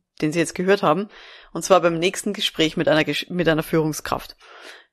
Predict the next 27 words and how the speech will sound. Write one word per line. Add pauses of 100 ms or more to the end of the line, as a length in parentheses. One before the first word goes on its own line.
Überlegen
Sie
sich,
was
sind
so
die
Dinge,
die
Sie
bis
jetzt
noch
nicht
so
umgesetzt
haben
und
die
Sie
vielleicht
mal
ein
bisschen
mehr
ausprobieren
wollen.